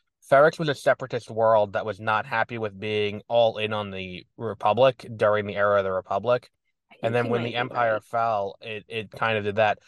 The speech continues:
Speaker 1: So that's why you have this corporation that's entirely in control of the planet, and the Empire is kind of like,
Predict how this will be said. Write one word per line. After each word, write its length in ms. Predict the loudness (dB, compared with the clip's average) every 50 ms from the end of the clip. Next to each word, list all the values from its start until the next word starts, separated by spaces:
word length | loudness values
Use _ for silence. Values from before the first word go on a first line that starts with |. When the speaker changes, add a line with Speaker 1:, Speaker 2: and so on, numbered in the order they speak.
| _ _ _
Speaker 1:
So 140 | 0 4
that's 160 | 4 4 6 4
why 80 | 4
you 140 | 2 2 2
have 180 | 2 2 2 0
this 160 | -2 -8 -6
corporation 580 | -4 -4 -4 -4 -4 -4 -4 -4 -4 -6 -6
that's 160 | -8 -8 -8 -8
entirely 540 | -12 -10 -2 0 2 4 4 2 2 -2
in 60 | -4 -6
control 280 | -6 -4 -2 0 0
of 60 | 0 0 -2
the 40 | -6
planet, 380 | -8 -8 -8 -6 -6 -6 -6
and 100 | -6 -6
the 100 | -4 -4
Empire 340 | -4 -4 -4 -2 0 0 0
is 80 | -2 -4
kind 180 | -4 -4 -4
of 80 | -4 0
like, 260 | 0 0 0 0 -2